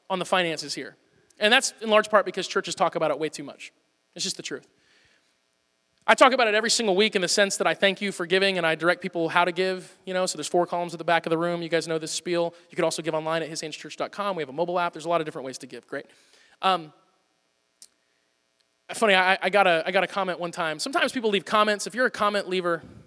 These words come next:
you're awesome. All feedback is vital and valuable. Thank you very much. Um,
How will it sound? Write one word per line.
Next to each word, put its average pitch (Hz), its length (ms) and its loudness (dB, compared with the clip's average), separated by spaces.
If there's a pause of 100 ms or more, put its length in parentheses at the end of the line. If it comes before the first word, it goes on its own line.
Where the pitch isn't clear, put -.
(800)
you're 151 120 0
awesome. 180 360 -2 (400)
All 160 120 2
feedback 170 500 -4
is 147 180 -12
vital 185 480 -2
and 170 160 -10
valuable. 127 340 -6 (120)
Thank 151 180 -12
you 143 40 -16
very 147 120 -8
much. - 280 -10 (460)
Um, 147 400 -2